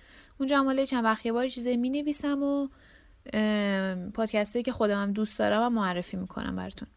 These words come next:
و خب از قبلم که اینستاگرام و آدرس ایمیل هم بود، از تمام این راه‌ها می‌تونید با من ارتباط بگیرید، انتقاد، پیشنهاد، نظر، هر چیزی که هست و می‌تونید به من پیام بدید و با هم صحبت بکنیم.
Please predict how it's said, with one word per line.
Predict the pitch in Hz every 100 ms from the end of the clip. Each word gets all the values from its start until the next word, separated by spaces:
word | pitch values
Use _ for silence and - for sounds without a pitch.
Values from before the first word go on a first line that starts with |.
| -
و |
خب | 220 226
از | 220 208
قبلم | 233 240 254 247
که | 254
اینستاگرام | 220 - 202 214 220
و |
آدرس | 214 208 208 208
ایمیل | 208 202 208
هم | 202 202 202
بود، | 226 269 294 - - - - -
از | 220
تمام | 226 220 240
این | 262 254
راه‌ها | 254 254 247
می‌تونید | 247 247 233
با |
من | 214 220
ارتباط | 208 208 196 226 -
بگیرید، | 269 240 247 240 240
انتقاد، | 220 202 202 214
پیشنهاد، | 214 208 202 196 202
نظر، | 196 185 202 214
هر | 214 220
چیزی | 220 214 196
که | 190 196
هست | 220 247 -
و | 269
می‌تونید | 254 240 220
به | 202
من | 196
پیام | 202 190 190 220
بدید | 233 233
و | 196
با | 180
هم | 180
صحبت | - 175 175 -
بکنیم. | 170 190 -